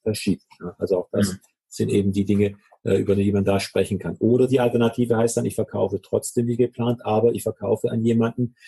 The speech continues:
Speaker 1: der mir eben eine Rolle zugesteht, in der ich auch weitere Einkünfte erzielen kann. Ja, also das, das ist auch ein Punkt, den, äh, viele, äh, übersehen. Man kann natürlich in der Nachfolgeplanung auch ein Szenario anstreben,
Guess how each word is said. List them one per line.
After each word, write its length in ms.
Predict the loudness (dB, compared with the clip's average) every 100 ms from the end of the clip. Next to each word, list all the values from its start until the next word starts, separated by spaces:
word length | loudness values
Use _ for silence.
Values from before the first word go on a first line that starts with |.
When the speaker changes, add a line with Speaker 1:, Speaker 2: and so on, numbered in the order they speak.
| -20 -20 _ 2
Speaker 1:
der 160 | 2 4
mir 180 | 2
eben 220 | 4 0 2
eine 200 | 2 4
Rolle 280 | 4 2 2
zugesteht, 600 | 0 0 0 2 0 0
in 100 | 0
der 160 | 2
ich 160 | 2 0
auch 160 | -4 -2
weitere 360 | -2 0 -2
Einkünfte 600 | -4 -8 -8 -10 -10 -12 -12 _ _ -6
erzielen 540 | -4 -2 2 4 2
kann. 220 | -2 -8
Ja, 120 | -6 -4
also 180 | -2 -2
das, 340 | -2 -6 -6
das 140 | -2 -2
ist 140 | 0
auch 200 | 0 -2
ein 220 | -2 -4
Punkt, 380 | 0 -2 -2 -2
den, 260 | 0 0 -4 -20 -20 _
äh, 200 | 0 0
viele, 580 | 2 0 4 4 2 0
äh, 260 | -4 -2 -2
übersehen. 440 | 0 2 2 2
Man 140 | 2 -2
kann 200 | -4 -2
natürlich 500 | -2 -2 -2 0 -2
in 60 | -4
der 80 |
Nachfolgeplanung 880 | -4 -4 -2 -4 -2 -6 -6 -6 -6
auch 160 | -8 -8
ein 140 | -6
Szenario 560 | -6 -4 -2 -2 0 0
anstreben, 600 | -2 -6 -2 -2 -2